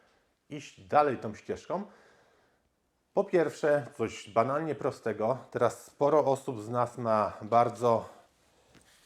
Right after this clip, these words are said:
dobre aparaty w telefonach, czy to nawet w, w jakichś i-, iPadach, czy tego typu rzeczach. Nie trzeba mieć specyficznej lustrzanki i wystarczy robić fajne zdjęcia. Można je później wystawiać na, em,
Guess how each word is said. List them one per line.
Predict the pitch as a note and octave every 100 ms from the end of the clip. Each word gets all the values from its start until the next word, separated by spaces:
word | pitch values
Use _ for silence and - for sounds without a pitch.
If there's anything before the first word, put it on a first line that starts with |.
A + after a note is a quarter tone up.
| _ _ _ _
dobre | G#2 A#2 B2+ B2 A2+
aparaty | A2 A#2+ A2+ G#2+ G#2
w |
telefonach, | - G2+ F2+ G2+ G2+ G#2 -
czy | - A#2
to | A#2
nawet | G#2+ G#2 F#2+
w, | - - _ - F#2+ F2+ F2+ F2+ F2+ F2+ F2+ F2+
w | F2+ F2+ G2
jakichś | G#2 G2 -
i-, | G2 G2+ G#2+
iPadach, | G#2 A#2 A2 F#2+
czy | -
tego | A2 G#2
typu | A2+ -
rzeczach. | G2+ G2 F#2+ B2 - - _ _ _ _ _ _ _ _
Nie | C3+ D#3+
trzeba | - E3+
mieć | C#3 - - -
specyficznej | B2+ - - A2+ -
lustrzanki | G#2+ A#2 - - G2+ F2 - B2+ C3+ _ _ _ _
i | C3 C3
wystarczy | B2 - C#3+ -
robić | C3 B2 -
fajne | B2 A#2
zdjęcia. | G2+ G2 - - - _
Można | A#2+ A#2 B2
je |
później | A#2+ B2 A#2
wystawiać | A2 - A#2 G#2+ -
na, | G#2+ G2 F#2+ F2+ - _ _ _ -
em, | G2 F2 F#2+